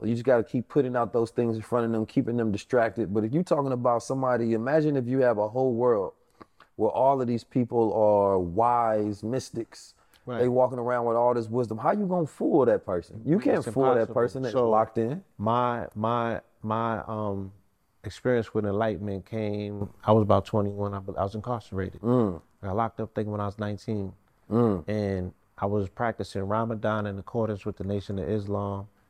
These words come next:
Speaker 2: I just got moved from one part of the jail to another part that was, like, the Club Med part. Like,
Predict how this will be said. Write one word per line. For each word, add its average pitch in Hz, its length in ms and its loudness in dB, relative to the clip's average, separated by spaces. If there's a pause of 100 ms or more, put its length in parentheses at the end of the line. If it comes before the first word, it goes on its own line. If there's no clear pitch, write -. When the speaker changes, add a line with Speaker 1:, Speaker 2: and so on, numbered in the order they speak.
(420)
Speaker 2:
I 95 100 -4
just 107 220 -4
got 101 200 0
moved 104 300 -2
from 95 200 -6
one 107 360 -2 (200)
part 110 240 2
of 101 80 -2
the 101 80 0
jail 101 340 2
to - 140 -6
another 104 260 0
part 101 380 -2
that 95 60 -2
was, 95 220 -4
like, 92 160 -2
the 87 80 -10
Club 104 400 0 (380)
Med 104 320 0
part. 90 360 -4
Like, 92 220 -4